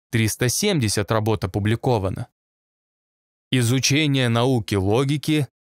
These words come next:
это не потеря времени. Потери времени —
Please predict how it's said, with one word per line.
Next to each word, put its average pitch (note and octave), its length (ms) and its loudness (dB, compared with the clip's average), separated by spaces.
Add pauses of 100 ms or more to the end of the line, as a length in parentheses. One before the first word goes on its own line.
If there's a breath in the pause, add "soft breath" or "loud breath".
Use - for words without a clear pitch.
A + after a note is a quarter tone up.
(140)
это D#3 520 0 (220)
не B2+ 280 2
потеря C#3+ 600 0
времени. A#2+ 640 0 (600)
Потери B2+ 560 2
времени — C3+ 760 0